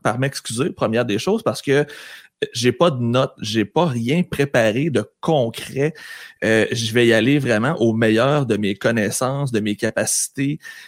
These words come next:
pour, pour vous l'expliquer. Donc, ça se peut qu'il y ait des petites erreurs factuelles, que j'ai, qu'il manque peut-être des petites informations ou que des choses soient pas tout à fait exactement,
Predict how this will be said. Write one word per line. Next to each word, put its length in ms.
pour, 420
pour 140
vous 120
l'expliquer. 560
Donc, 280
ça 120
se 140
peut 180
qu'il 140
y 40
ait 20
des 120
petites 280
erreurs 340
factuelles, 760
que 120
j'ai, 360
qu'il 100
manque 260
peut-être 200
des 100
petites 220
informations 840
ou 40
que 140
des 180
choses 320
soient 240
pas 120
tout 180
à 80
fait 320
exactement, 840